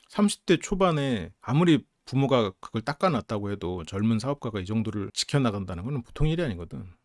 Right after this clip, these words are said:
든든한 사위가 물려받길 원하는 장인어른. 사위가 물려받길 바랄까요? 사위는 사위대로 사는 거고, 이건 딸이 이미 물려받은 거예요. 딸이 이미 사업을 이렇게 잘하고 있는데 뭐하러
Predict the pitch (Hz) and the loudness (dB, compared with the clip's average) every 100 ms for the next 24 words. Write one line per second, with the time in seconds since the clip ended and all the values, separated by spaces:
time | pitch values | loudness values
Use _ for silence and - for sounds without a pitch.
0 | - 151 165 196 196 175 185 175 120 135 | -2 4 6 8 8 8 8 6 6 8
1 | 156 151 147 123 120 127 139 139 _ _ | 8 8 4 4 4 2 -2 -6 _ _
2 | - 127 120 110 87 90 _ _ - - | -4 2 2 2 -4 -12 _ _ -20 -16
3 | - - - - 269 269 202 220 233 233 | -14 -10 0 6 8 8 10 10 10 8
4 | 151 151 180 185 220 - - 254 277 247 | 6 6 6 6 6 2 2 4 6 6
5 | 262 262 240 214 240 233 202 196 175 175 | 6 6 4 6 8 8 8 6 6 6
6 | 202 254 262 175 175 139 175 180 175 143 | 6 6 8 8 8 8 8 8 4 0
7 | 170 113 - 196 190 147 180 208 165 127 | 0 -2 2 6 6 6 6 6 6 4
8 | 120 113 117 117 110 95 107 117 104 | 2 2 2 2 2 0 2 2 0